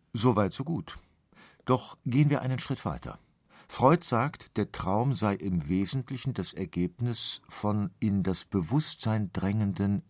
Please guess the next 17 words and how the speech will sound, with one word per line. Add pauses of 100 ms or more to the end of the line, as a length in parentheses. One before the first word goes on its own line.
tabuisierten,
meist
sexuellen
Wünschen. (720)
Und
auf
diese
Weise
sei
der
Traum
sogar
eine
Wunscherfüllung
aus
dem
Unbewussten.